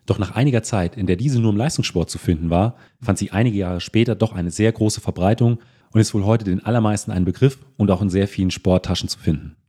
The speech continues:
Denn mein heutiger Partner Blackroll hat es sich auf die Fahnen geschrieben, Recovery-Tools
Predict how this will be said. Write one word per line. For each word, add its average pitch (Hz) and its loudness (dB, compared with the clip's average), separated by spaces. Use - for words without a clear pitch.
Denn 98 2
mein 90 2
heutiger 131 2
Partner 90 -4
Blackroll 90 0
hat 95 0
es 101 0
sich 104 -6
auf 92 -6
die 98 -10
Fahnen 127 0
geschrieben, 117 0
Recovery-Tools 117 -2